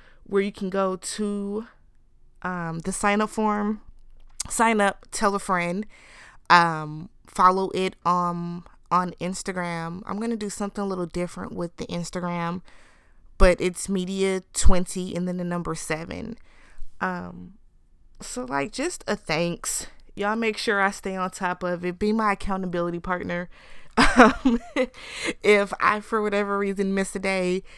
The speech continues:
um, a Sunday or a Wednesday, tweet me.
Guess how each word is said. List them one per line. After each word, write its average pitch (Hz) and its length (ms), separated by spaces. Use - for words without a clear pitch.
um, 165 420
a 165 60
Sunday 185 480
or 175 240
a 175 80
Wednesday, 175 580
tweet 277 360
me. 160 340